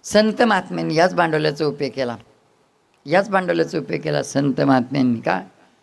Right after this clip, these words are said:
डोळे दिले दुसऱ्याच्या डोळ्यातलं पाणी पाहण्याकरता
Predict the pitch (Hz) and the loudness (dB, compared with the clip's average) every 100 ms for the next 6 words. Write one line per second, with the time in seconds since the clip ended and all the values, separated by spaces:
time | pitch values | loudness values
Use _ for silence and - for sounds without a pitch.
0 | _ _ - - - _ _ - 131 156 | _ _ -20 -20 -20 _ _ -4 2 4
1 | 165 156 143 - - - - _ _ _ | 4 4 4 2 -4 -16 -20 _ _ _
2 | _ - 147 - 143 147 147 131 135 143 | _ -2 2 4 2 2 0 2 4 4
3 | 151 147 139 135 139 131 120 117 120 - | 0 0 0 0 0 0 2 0 -2 -8